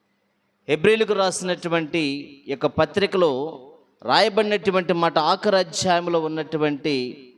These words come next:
ఈ మాట ఏమిటి మనం ఆలోచన చేస్తూ ఉన్నప్పుడు, ఆఖరి అధ్యాయంలో పదహారవ వచనంలో, "ఉపకారమును ధర్మమును చేయ మర్చిపోకుడి,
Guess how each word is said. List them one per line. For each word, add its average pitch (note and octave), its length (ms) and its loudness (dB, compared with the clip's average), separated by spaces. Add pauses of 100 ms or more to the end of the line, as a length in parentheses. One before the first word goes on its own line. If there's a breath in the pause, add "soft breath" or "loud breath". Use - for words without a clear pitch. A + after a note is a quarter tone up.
ఈ B2+ 80 -2
మాట C#3+ 340 0
ఏమిటి E3 500 0
మనం D3 200 0
ఆలోచన C#3 480 -2
చేస్తూ B2 360 -4
ఉన్నప్పుడు, A#2+ 640 -6
ఆఖరి C#3+ 300 0
అధ్యాయంలో B2 500 -4
పదహారవ A#2+ 560 -2
వచనంలో, G#2+ 760 -6 (920)
"ఉపకారమును A3+ 880 2
ధర్మమును G#3 600 2
చేయ G3 380 2
మర్చిపోకుడి, F3 1200 0